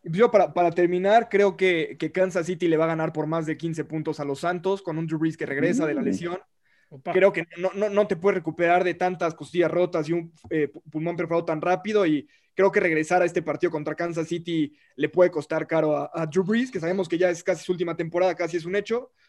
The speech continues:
Speaker 1: Pero pues bueno, con eso, con eso nos despedimos. A nombre de Michele, de Carlos, Toño, muchísimas gracias por estar aquí. Esta es tu casa y cuando quieras regresar a,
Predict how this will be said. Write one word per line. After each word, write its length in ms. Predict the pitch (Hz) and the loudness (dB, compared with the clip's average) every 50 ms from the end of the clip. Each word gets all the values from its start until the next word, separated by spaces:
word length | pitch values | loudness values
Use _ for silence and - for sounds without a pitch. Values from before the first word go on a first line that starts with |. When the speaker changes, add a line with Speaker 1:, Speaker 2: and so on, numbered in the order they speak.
| _ _ _ _ _ | _ _ _ _ _
Speaker 1:
Pero 140 | 185 180 160 | 2 2 4
pues 120 | 196 190 | 4 2
bueno, 160 | 233 254 233 - | 2 2 2 2
con 140 | 196 190 208 | 2 2 2
eso, 320 | 208 - 214 208 190 - | 2 2 2 2 2 0
con 140 | - 170 180 | -2 -2 -2
eso 120 | 190 180 190 | 0 -2 -2
nos 100 | 180 165 | -2 -2
despedimos. 760 | 160 151 - - 175 175 202 214 220 220 214 196 - - - 156 | -4 -4 -2 0 0 2 2 0 -2 -2 -4 -6 -8 -12 -12 -8
A 80 | 156 | -6
nombre 240 | 160 175 180 175 170 | -4 -4 -2 -2 -2
de 20 | 160 | -2
Michele, 480 | 160 151 - 185 190 190 190 185 180 | -2 -2 0 0 0 2 2 0 0
de 100 | 170 160 | -2 0
Carlos, 440 | - 185 190 190 196 196 190 - - _ _ _ _ | 0 0 0 2 2 0 -2 -2 -6 _ _ _ _
Toño, 220 | 196 202 196 190 | 2 4 4 2
muchísimas 340 | 180 175 156 190 190 180 170 | 0 0 -2 0 0 2 2
gracias 200 | 185 180 160 - | 2 2 0 -2
por 140 | - 160 156 | -2 -2 -2
estar 180 | 151 - 180 175 | 0 0 0 0
aquí. 200 | 165 165 185 196 | 0 0 0 0
Esta 120 | 185 185 185 | 0 0 -2
es 60 | 165 | -6
tu 100 | - 151 | -6 -2
casa 300 | - 185 190 190 208 202 | 2 2 2 4 2 0
y 40 | - | 0
cuando 200 | 170 160 151 147 | 0 -2 -4 0
quieras 220 | - 185 185 175 160 | 2 2 4 4 2
regresar 380 | 165 156 156 151 165 175 180 | 0 0 0 0 0 2 2
a, 180 | 175 170 143 | 2 2 2